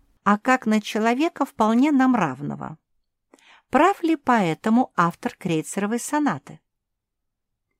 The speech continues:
Я чувствовала, что задаю такой вопрос слишком поспешно, что я сбилась с задуманного пути, но я шла напрямик. «Позднышев, конечно, говорит правду,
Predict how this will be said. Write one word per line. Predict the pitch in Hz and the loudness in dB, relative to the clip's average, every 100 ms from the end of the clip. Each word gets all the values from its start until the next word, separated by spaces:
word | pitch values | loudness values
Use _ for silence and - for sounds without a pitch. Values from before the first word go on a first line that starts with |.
| - | -14
Я | 147 156 | -12 -10
чувствовала, | - 214 190 - 156 156 147 151 - - | -10 -10 -10 -10 -8 -6 -8 -8 -18 -20
что | - - 165 | -20 -6 -4
задаю | 139 156 156 160 | -2 -4 -2 -4
такой | - 156 - 160 | -4 -8 -4 -6
вопрос | 151 - 208 262 - _ _ | -6 -6 -4 -4 -6 _ _
слишком | - - 160 151 165 - 175 | -20 -10 -6 -6 -8 -8 -6
поспешно, | 180 208 - - 151 139 - 147 147 _ - - | -4 -6 -8 -12 -12 -10 -10 -12 -14 _ -20 -20
что | - - 180 | -18 -6 -2
я | 165 | 0
сбилась | 175 - 170 226 226 147 135 | -2 -4 -2 2 2 0 -6
с | 156 | -8
задуманного | 135 170 165 185 175 165 165 | -4 0 2 2 2 0 -2
пути, | - 165 - 165 131 _ _ - - - _ | -2 -6 -2 -2 -2 _ _ -20 -20 -20 _
но | 175 175 196 | 0 2 2
я | 233 170 | 2 -2
шла | 156 - 165 180 | -4 -4 -2 -2
напрямик. | 170 - 143 135 127 - - _ _ _ _ _ _ _ _ _ _ _ _ _ _ _ _ _ _ _ _ _ _ _ _ _ _ | -6 -6 -6 -6 -10 -18 -20 _ _ _ _ _ _ _ _ _ _ _ _ _ _ _ _ _ _ _ _ _ _ _ _ _ _
«Позднышев, | - 185 196 175 202 202 202 196 | 2 4 4 2 0 0 -4 -4
конечно, | - 185 180 185 - - 180 | -4 -2 0 -2 -4 -4 -4
говорит | 170 165 175 175 _ | 0 0 0 -2 _
правду, | 208 233 160 143 117 135 | 0 2 2 -2 -10 -12